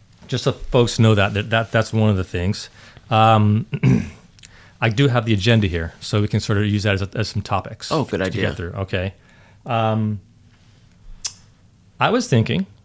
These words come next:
Speaker 1: if we could, to start with, uh, just to sort of fall prey to my recency bias. Today's the thirteenth, as I said. Later on today is the, um,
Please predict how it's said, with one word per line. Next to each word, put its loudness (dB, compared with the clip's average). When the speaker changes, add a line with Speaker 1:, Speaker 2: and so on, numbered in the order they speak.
Speaker 1:
if -8
we 2
could, -2
to -2
start 2
with, -2
uh, -12
just -8
to -12
sort -8
of -6
fall 0
prey 0
to 2
my 2
recency -2
bias. -6
Today's -2
the -6
thirteenth, -6
as -4
I -2
said. -8
Later -4
on 0
today -2
is -2
the, -4
um, -6